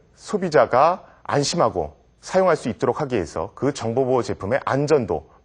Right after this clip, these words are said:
보안도에 대해서 평가를 거치게 됩니다. 그렇게 되면 우-, 우수한 평가를 받은 안전한 제품은 어떤 일반 시민들이 사용을 하게 되겠지요. 아까도 말씀드렸듯이 정보보호 제품의 이중성 때문에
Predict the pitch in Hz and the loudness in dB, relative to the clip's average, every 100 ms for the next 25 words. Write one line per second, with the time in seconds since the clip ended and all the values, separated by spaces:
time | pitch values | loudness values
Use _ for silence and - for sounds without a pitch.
0 | - 110 131 139 123 104 87 80 139 - | -2 4 6 6 4 2 2 -2 -4 -6
1 | 220 220 165 170 107 - 95 87 76 - | -8 -2 -2 -2 -4 -6 -8 -6 -8 -10
2 | _ _ _ _ _ - 160 170 156 135 | _ _ _ _ _ 0 0 4 4 4
3 | 170 196 - - - - 131 196 190 190 | 2 0 -6 -14 -12 -6 0 2 2 0
4 | 180 156 139 107 87 80 - 101 131 147 | -2 0 0 0 -4 -6 -6 -4 0 2
5 | 151 143 104 101 98 156 190 - - _ | 2 -2 -6 -4 -4 -4 -6 -18 -20 _
6 | _ _ _ _ _ _ _ _ _ _ | _ _ _ _ _ _ _ _ _ _
7 | 113 - 98 135 156 151 - 208 120 90 | -6 -2 -2 2 4 2 0 -2 -2 -6
8 | 95 - 214 202 143 110 160 117 110 - | -8 -2 2 2 0 -2 -4 -4 -4 -4
9 | 101 101 95 _ _ _ _ _ - 139 | -6 -6 -8 _ _ _ _ _ -2 2
10 | 196 180 165 156 165 139 139 - 120 170 | 4 4 4 2 -2 -2 -2 -2 -4 -4
11 | - 120 135 143 120 113 98 85 90 147 | -2 -2 0 0 0 -4 -6 -6 -6 -8
12 | _ _ _ _ _ 127 151 180 160 - | _ _ _ _ _ -4 -2 0 0 -2
13 | 151 185 151 95 82 | -2 0 0 -2 -4